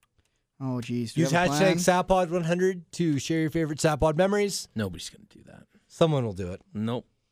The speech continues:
Speaker 3: No, Boris is gonna do that.
Speaker 1: Yep.
Speaker 3: Boris is gonna be the one guy to
Speaker 2: No,
Speaker 3: do that.
Speaker 1: That'll
Speaker 2: Boris
Speaker 1: be
Speaker 2: sent
Speaker 1: it.
Speaker 2: me a big thing of, like, what we should do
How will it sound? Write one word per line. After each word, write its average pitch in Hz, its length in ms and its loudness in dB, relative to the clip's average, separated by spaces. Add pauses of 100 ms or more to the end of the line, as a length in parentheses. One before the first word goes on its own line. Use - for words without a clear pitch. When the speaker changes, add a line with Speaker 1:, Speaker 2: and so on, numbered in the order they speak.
(540)
Speaker 3:
No, 113 180 -8
Boris 120 480 -4
is 92 80 -14
gonna 85 220 -16
do 85 160 -10
that. 82 220 -16 (480)
Speaker 1:
Yep. - 300 0
Speaker 3:
Boris 120 240 -2
is 120 80 -4
gonna 120 160 0
be 113 60 0
the 107 100 -2
one 98 340 -4
guy 87 180 -2
to 85 60 2
Speaker 2:
No, 87 140 6
Speaker 3:
do 95 60 6
that. - 100 4
Speaker 1:
That'll 185 100 4
Speaker 2:
Boris 220 200 2
Speaker 1:
be - 40 0
Speaker 2:
sent 226 120 2
Speaker 1:
it. - 20 0
Speaker 2:
me 220 100 2
a 202 40 2
big 180 200 -2
thing 147 420 -2
of, 117 160 -4
like, 117 280 -2
what 127 180 -2
we 120 80 -2
should 107 200 -6
do 98 300 -6